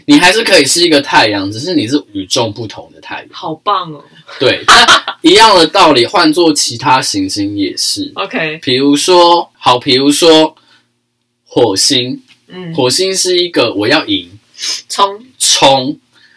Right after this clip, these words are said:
Speaker 1: 然后行动力很强的行星，它的，
Speaker 2: 嗯。
Speaker 1: 它是谁的守护星？它是牡羊座的守护星。
Speaker 2: 嗯。
Speaker 1: 牡羊座的对宫是什么？天秤座。
Speaker 2: 嗯。
Speaker 1: 所以火星落到天秤，
Speaker 2: 嗯。
Speaker 1: 就是，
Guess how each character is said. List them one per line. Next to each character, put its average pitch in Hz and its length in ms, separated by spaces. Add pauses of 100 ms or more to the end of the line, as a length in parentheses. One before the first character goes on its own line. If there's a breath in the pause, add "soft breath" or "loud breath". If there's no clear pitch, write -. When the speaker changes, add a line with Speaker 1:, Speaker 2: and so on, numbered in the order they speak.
(120 soft breath)
Speaker 1:
然 107 120
后 147 640
行 117 220
动 160 180
力 135 180
很 87 220
强 - 460
的 85 340
行 101 260
星， 92 280
它 139 180
的， 120 200
Speaker 2:
嗯。 - 80 (180 loud breath)
Speaker 1:
它 160 100
是 175 80
谁 113 160
的 92 80
守 90 160
护 101 80
星？ 107 160
它 127 100
是 156 80
牡 101 220
羊 82 220
座 95 180
的 87 60
守 - 200
护 - 200
星。 - 260
Speaker 2:
嗯。 - 80 (420 loud breath)
Speaker 1:
牡 131 140
羊 147 180
座 175 200
的 139 40
对 135 220
宫 104 220
是 107 100
什 - 220
么？ - 180 (320)
天 151 260
秤 - 280
座。 - 400
Speaker 2:
嗯。 208 420 (100)
Speaker 1:
所 214 240
以 185 80 (140)
火 135 300
星 175 280
落 175 160
到 147 180
天 127 300
秤， - 200
Speaker 2:
嗯。 - 140 (120)
Speaker 1:
就 165 180
是， 147 360